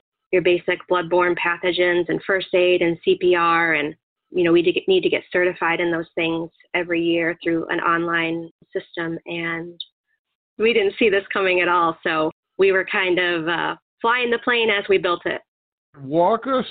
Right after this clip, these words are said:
Speaker 2: through what happened in the, the weeks and days before your school district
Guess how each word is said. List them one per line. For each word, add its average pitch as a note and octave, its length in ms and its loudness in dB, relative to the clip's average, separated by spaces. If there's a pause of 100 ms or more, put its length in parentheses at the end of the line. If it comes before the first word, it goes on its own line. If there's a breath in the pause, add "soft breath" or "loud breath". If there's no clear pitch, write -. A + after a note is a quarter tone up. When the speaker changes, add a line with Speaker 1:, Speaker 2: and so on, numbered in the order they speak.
(120)
Speaker 2:
through B2+ 400 4
what A2+ 280 2
happened B2 540 0
in A2 160 0
the, F#2+ 320 0 (280)
the F#2+ 180 -2
weeks B2 420 -4 (220)
and F#2+ 280 -2
days F#2+ 560 0 (380)
before A2+ 560 2
your F#2+ 300 0
school G#2+ 300 -2
district F#2 460 -2